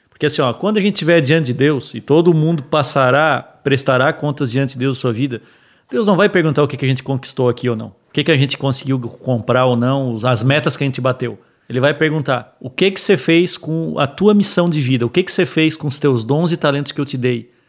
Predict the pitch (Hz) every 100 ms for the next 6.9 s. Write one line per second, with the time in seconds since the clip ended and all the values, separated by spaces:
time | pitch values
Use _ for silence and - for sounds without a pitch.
0 | _ - 127 135 143 - _ _ 120 -
1 | 131 - 175 - - 131 135 143 127 -
2 | 123 160 113 139 208 180 - 151 156 156
3 | 127 143 139 139 139 127 131 - 117 123
4 | 113 135 143 123 123 123 117 123 120 -
5 | 123 107 101 _ _ _ _ - 135 135
6 | - - 185 - 165 - 151 113 113